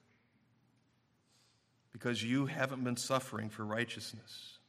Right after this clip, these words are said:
It might not change your employer at all, but it might get them ready for the day of visitation when the gospel will find root in their lives. So we have these three questions answered. What is favor with God? It's parental pleasure.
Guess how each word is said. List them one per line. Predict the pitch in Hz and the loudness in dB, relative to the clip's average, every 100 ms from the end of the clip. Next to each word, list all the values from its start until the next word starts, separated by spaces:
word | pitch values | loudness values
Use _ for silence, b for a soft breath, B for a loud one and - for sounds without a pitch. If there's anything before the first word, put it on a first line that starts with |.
| _ _ B B B - | _ _ B B B 4
It | |
might | 175 196 | 8 10
not | 160 | 8
change | - 156 151 | 8 6 6
your | 139 | 6
employer | 131 120 147 156 120 | 4 4 4 6 6
at | |
all, | 107 110 | 6 4
but | 113 | 2
it | 113 | 2
might | 131 | 0
get | 127 123 | 0 -4
them | 113 | -2
ready | 113 117 | -2 -2
for | 113 117 | -6 -8
the | 110 | -6
day | 107 110 | -2 -2
of | 101 | -2
visitation | 117 139 - - - - - - b b b b b _ | -4 -4 -6 -4 -4 -4 -12 -20 b b b b b _
when | 107 | -2
the | |
gospel | 107 110 110 - 107 | 6 6 6 -2 -4
will | 104 | -2
find | - 104 101 98 - - | -2 -2 -2 -8 -16 -10
root | 104 98 101 - - | -8 -8 -12 -20 -14
in | 107 | -12
their | 98 | -10
lives. | - - - - - _ _ _ b b b b b b b b b b b b b | -12 -16 -16 -14 -14 _ _ _ b b b b b b b b b b b b b
So | 135 | 8
we | 139 | 12
have | 156 | 12
these | 147 - | 10 6
three | 165 | 2
questions | - 151 143 127 120 | 10 10 10 4 6
answered. | 120 117 113 110 | 4 4 -2 4
What | 139 | 6
is | 170 | 6
favor | - 160 156 160 | 4 4 6 6
with | 170 - | 2 4
God? | 120 110 120 | 6 6 6
It's | 123 - | 2 -4
parental | - 117 113 143 | -4 -2 -2 -6
pleasure. | 127 101 101 107 | -6 -4 -4 -10